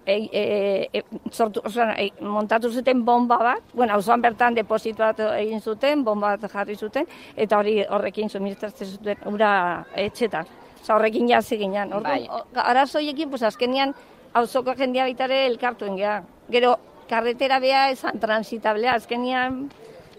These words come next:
Speaker 2: Horrek elkartu
Speaker 1: Hori,
Speaker 2: zintuzteten,
Speaker 1: hori, hori, gauza
Speaker 2: auzo
Speaker 1: berdinak,
Speaker 2: elkartean
Speaker 1: hori
Speaker 2: besteak
Speaker 1: da,
Speaker 2: beste,
Speaker 1: hori
Speaker 2: ezta?
Speaker 1: da,
Speaker 2: Eta
Speaker 1: hori da.
Speaker 2: noiz hasi zineten festak antolatzen?
Speaker 1: Festak antolatzen orain dela hogeita hamabost urte.
Speaker 2: Eta
Speaker 1: Hogeita hamabost.
Speaker 2: zer, santuren baten omenetan, hemen Teresa Sorgina eta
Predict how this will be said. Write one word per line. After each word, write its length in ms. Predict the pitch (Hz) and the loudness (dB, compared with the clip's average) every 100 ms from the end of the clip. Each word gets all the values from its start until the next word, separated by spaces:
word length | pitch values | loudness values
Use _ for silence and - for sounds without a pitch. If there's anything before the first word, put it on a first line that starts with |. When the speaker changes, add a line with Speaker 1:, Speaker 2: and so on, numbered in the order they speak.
| 240 - - - - | -10 -10 -12 -20 -4
Speaker 2:
Horrek 220 | 190 180 | 0 4
elkartu 320 | 185 185 185 196 | 6 6 4 4
Speaker 1:
Hori, 60 | |
Speaker 2:
zintuzteten, 680 | 214 185 190 185 175 196 220 | 2 2 2 4 8 8 8
Speaker 1:
hori, 140 | 247 | 4
hori, 20 | 233 | -4
gauza 220 | 226 202 | 2 6
Speaker 2:
auzo 240 | 208 247 | 6 8
Speaker 1:
berdinak, 120 | 196 185 | 8 8
Speaker 2:
elkartean 400 | 208 202 - 175 | 4 4 6 4
Speaker 1:
hori 80 | 165 | 4
Speaker 2:
besteak 160 | - | 4
Speaker 1:
da, 120 | 170 165 | 4 4
Speaker 2:
beste, 160 | - | 2
Speaker 1:
hori 80 | 160 | 2
Speaker 2:
ezta? 100 | 160 | 6
Speaker 1:
da, 100 | 214 196 | 8 8
Speaker 2:
Eta 140 | 190 185 | 8 6
Speaker 1:
hori 80 | 220 | 2
da. 80 | 214 | 0
Speaker 2:
noiz 160 | 302 466 | 0 2
hasi 120 | 311 | -2
zineten 400 | 208 175 151 160 | -4 -4 -4 -4
festak 320 | 156 165 143 | -4 -4 -2
antolatzen? 540 | 147 143 139 - 104 - - - - - | -2 -2 -2 -2 -6 -12 -18 -20 -20 -4
Speaker 1:
Festak 380 | 294 - 320 320 | -4 0 2 4
antolatzen 580 | 311 311 311 370 359 | 6 8 6 6 4
orain 320 | 254 247 285 311 | 6 6 6 4
dela 380 | 294 302 302 254 | 4 4 4 4
hogeita 300 | 233 220 226 | 4 4 6
hamabost 440 | 254 277 208 - | 8 6 4 0
urte. 240 | 185 180 165 170 - - - - - - - | -4 -4 -6 -6 -16 -16 -14 -14 -16 -20 -16
Speaker 2:
Eta 80 | - | -4
Speaker 1:
Hogeita 0 | |
hamabost. 160 | 214 214 | -2 4
Speaker 2:
zer, 180 | 185 - 214 | 4 4 4
santuren 380 | 170 202 196 190 | 4 6 6 8
baten 380 | 185 190 185 | 6 6 4
omenetan, 480 | 175 180 185 240 277 | 4 2 2 4 6
hemen 240 | 214 202 190 | 6 2 4
Teresa 1500 | 185 185 208 - 202 180 170 165 165 165 165 160 160 156 151 | 4 4 2 2 4 6 6 4 2 2 2 0 2 2 0
Sorgina 600 | - 175 175 214 202 165 | 2 2 2 0 2 0
eta 200 | 165 165 | 2 2